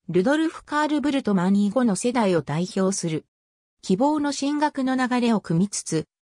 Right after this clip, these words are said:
独自の歴史神学を展開した。千九百二十八年十月、シュテッティンに生まれる。税関理の父親は、転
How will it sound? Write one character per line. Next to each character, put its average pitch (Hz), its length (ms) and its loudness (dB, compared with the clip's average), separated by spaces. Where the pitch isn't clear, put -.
独 269 180 0
自 262 160 0
の 175 160 0
歴 165 300 -2
史 - 240 -4
神 269 120 0
学 202 280 0
を 143 80 -2
展 170 240 -2
開 190 260 0
し - 140 -8
た。 - 240 -4
千 302 260 -2
九 277 240 -2
百 202 320 -2
二 233 160 0
十 214 220 0
八 165 340 -4
年 175 240 2
十 180 260 0
月、 190 460 -4
シ - 160 -8
ュ - 20 -14
テ 285 100 0
ッ - 120 -16
テ 240 80 0
ィ 208 80 4
ン 170 60 2
に 160 100 -2
生 151 100 -2
ま 156 140 0
れ 160 140 -2
る。 147 180 -6
税 269 220 2
関 320 240 -2
理 247 120 2
の 180 120 2
父 - 320 -4
親 185 300 2
は、 156 200 0
転 277 240 -2